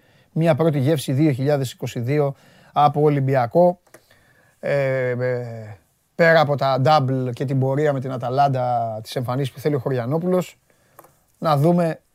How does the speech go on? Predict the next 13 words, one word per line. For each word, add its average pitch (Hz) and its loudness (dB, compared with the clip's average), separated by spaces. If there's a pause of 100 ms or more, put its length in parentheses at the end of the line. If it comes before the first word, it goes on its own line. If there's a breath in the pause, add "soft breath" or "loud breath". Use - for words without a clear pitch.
(180)
έτσι 170 2
λίγο 160 6
μια 160 2
μικρή 160 2
τζούρα, 156 4
όπως 156 0
είπαμε 156 -2
και 139 -4
με 139 -4
τα 139 0
άλλα 143 4
παιδιά, 139 0 (680 soft breath)
ε, 123 -2